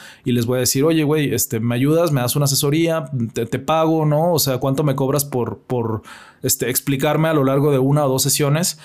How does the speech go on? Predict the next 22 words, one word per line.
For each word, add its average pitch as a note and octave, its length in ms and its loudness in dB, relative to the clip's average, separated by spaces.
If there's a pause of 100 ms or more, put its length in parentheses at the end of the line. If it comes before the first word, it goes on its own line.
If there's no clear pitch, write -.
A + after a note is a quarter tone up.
(220)
eh, B2 180 -6
cómo C#3+ 240 2
puedo C#3 180 0
hacer C#3 180 0
la C#3 120 -2
cobranza B2 340 -2
de B2 40 0
estos A#2+ 200 -4
proyectos?", A#2 520 -6
¿no? E3 220 -2
Pero D3 260 0
no D#3+ 160 2
quedarme F3 340 2
con D3 180 0
las A#2 140 0
dudas. C3 340 0
O C3 60 -2
sea, B2+ 340 -2 (220)
de D3 140 0
repente C#3 380 0
siento D#3+ 340 0
que B2 360 0